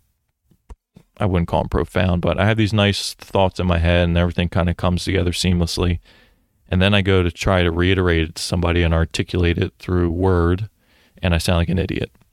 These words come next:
So through schooling, right, all this higher education I have, I've actually gotten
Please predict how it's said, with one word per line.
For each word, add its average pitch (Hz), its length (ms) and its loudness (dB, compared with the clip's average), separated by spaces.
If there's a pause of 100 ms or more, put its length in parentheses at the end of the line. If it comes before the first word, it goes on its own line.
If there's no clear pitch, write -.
(1400)
So 98 640 2 (1300)
through 123 200 2
schooling, 101 720 2 (560)
right, 95 200 2
all 92 140 2
this 95 120 0
higher 92 260 4
education 90 480 0
I 87 120 2
have, 85 420 2 (600)
I've 107 120 0
actually 143 240 2
gotten 110 260 2